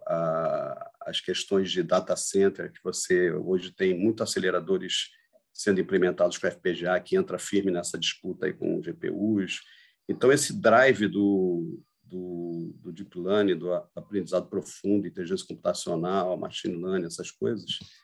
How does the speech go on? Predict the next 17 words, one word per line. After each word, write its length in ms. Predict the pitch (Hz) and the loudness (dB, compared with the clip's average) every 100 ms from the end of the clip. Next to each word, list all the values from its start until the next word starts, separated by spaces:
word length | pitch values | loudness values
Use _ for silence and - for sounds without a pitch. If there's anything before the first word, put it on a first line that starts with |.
| _ _ _ | _ _ _
eu 180 | 98 92 | 2 6
acho 280 | 101 - - | 6 4 2
que 80 | 104 | 4
é 40 | |
uma 180 | 113 104 | 4 4
área 280 | 101 101 104 | 4 4 0
que 420 | - 107 104 101 - | -2 -2 -2 -6 2
tem 240 | 113 135 | 4 6
a 80 | 123 | 6
ver 180 | 98 104 | 4 0
com 80 | 101 | 0
a 60 | |
gente 760 | 85 104 113 117 - 120 120 - - | 2 2 0 -2 -6 -4 -6 -8 -8
e 140 | 117 | -8
que 180 | 107 127 | -6 -2
vai 220 | 107 120 | 6 6
ser 760 | 120 - 117 127 135 135 135 | 6 0 4 6 6 4 2